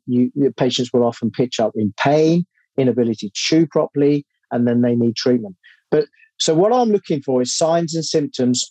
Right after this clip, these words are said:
of obvious function. Other things, for example, to look out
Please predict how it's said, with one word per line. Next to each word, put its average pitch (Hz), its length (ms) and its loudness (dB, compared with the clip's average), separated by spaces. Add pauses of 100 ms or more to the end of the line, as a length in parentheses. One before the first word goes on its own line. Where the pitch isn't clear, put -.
of 127 280 2 (380)
obvious 139 840 0 (1400)
function. 123 420 -20 (240)
Other 185 200 0
things, 175 300 -2
for 156 120 -2
example, 143 380 -2
to - 80 -4
look 139 220 -2
out 147 220 0